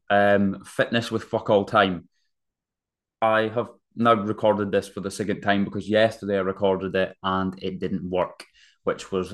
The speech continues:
really annoying. Um, and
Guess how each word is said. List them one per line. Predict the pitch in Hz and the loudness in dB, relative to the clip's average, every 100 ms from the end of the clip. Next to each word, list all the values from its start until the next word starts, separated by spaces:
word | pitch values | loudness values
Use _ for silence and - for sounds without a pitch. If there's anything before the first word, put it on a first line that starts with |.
| - | -12
really | - 92 98 135 131 | -12 -10 -4 0 0
annoying. | 92 90 90 98 95 - | -2 -2 -4 -4 -6 -8
Um, | 95 95 92 92 92 92 92 - _ _ - - _ _ _ | 0 2 2 0 -2 -4 -6 -10 _ _ -20 -20 _ _ _
and | 101 98 98 92 90 | 4 4 4 0 -4